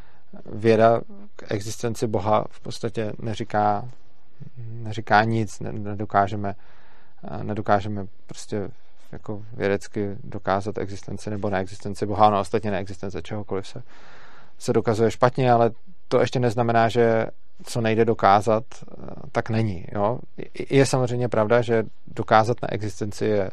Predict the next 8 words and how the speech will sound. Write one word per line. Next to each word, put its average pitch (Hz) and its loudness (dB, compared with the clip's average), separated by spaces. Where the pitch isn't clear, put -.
složitý, 110 -4
ale 120 6
zároveň 113 4
je 117 -2
podle 110 2
mě, 107 0
eh, - -8
nesmyslný 110 -4